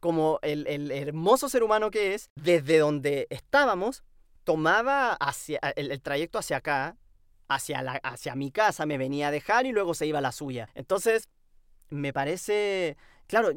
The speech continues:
yo en ese momento era como, "Gracias, amigo, por cuidarme", y obviamente lo valoraba y obviamente le,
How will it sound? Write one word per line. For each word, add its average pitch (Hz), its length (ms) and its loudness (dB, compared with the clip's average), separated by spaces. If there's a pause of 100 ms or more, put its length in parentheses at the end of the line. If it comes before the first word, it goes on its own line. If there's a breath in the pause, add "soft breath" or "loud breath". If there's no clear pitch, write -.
yo 185 220 4
en 247 80 2
ese 226 160 -2
momento 196 320 0
era 190 100 0
como, 156 180 -4
"Gracias, 151 440 -4
amigo, 156 360 0
por 135 140 -8
cuidarme", 160 640 0 (140)
y 143 160 -4
obviamente 170 500 4
lo 190 100 4
valoraba 147 440 4
y 180 80 -2
obviamente 165 640 -2
le, 143 180 -6